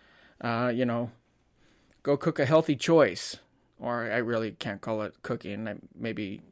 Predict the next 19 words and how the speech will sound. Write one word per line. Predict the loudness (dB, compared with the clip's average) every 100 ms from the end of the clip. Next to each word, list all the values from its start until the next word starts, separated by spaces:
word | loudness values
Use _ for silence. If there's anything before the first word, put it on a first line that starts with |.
| _ -12
warm | -4 -2 0
up | 0 0
a |
healthy | -2 -2 -4
choice, | -6 -8 -8 -12 -18 -20 -20 -20 -4
but | -2 0 -2 -4 -12 -14
<laughs> | -8 -6 0
you | 6
get | 8 8
my | 8
point. | 4 0 -2 -4 -16 -14 -12 0
Um, | 6 6 6
that | 8 8 10
definitely | 8 8 2 2 2 2 2
is, | 0 -2 -6 0
is | 0 0
on | -2 0
the, | 0 0
uh, | 0